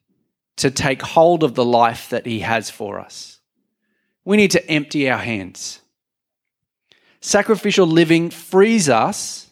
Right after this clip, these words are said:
I love this one, of versions of God's promise that we have altered for our own convenience. We,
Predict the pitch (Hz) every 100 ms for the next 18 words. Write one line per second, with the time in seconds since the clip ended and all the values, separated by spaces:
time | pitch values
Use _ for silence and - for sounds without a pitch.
0 | _ 120 120 165 180 - 117 120 139 _
1 | _ _ _ _ _ _ 143 143 131 127
2 | 175 202 202 202 214 175 156 135 127 151
3 | 156 151 - - - 175 139 117 143 -
4 | - - _ _ _ _ _ 135 135 -
5 | 143 127 139 127 - 143 170 160 180 170
6 | - 143 135 127 120 147 131 135 131 127
7 | 117 113 120 117 107 95 _ - - -
8 | _ _ _ _ _ _ _ _ _ _
9 | _ _ _ _ _ _ - 170 170